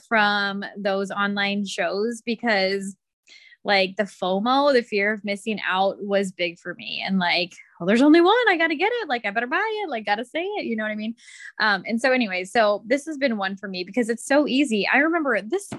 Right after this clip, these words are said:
honestly, this probably started back when Zach was deployed.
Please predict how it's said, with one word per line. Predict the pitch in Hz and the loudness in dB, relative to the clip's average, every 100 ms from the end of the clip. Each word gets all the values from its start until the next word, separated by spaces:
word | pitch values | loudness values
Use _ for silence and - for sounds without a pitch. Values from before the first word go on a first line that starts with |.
| - - - | -14 -20 -16
honestly, | - 453 539 - 254 | -6 -4 -4 -4 -2
this | 240 302 | -2 -6
probably | - 359 466 440 | 0 4 6 6
started | 339 - 214 226 226 196 180 | 4 2 0 2 2 0 -2
back | 196 226 277 - | 0 0 -2 -4
when | 226 226 214 208 202 214 _ _ _ _ _ - | 0 0 0 -4 -6 -10 _ _ _ _ _ -8
Zach | 202 220 220 240 | -2 0 0 0
was | 226 196 | -4 -2
deployed. | 196 - - 220 180 165 | -8 -8 -2 2 2 0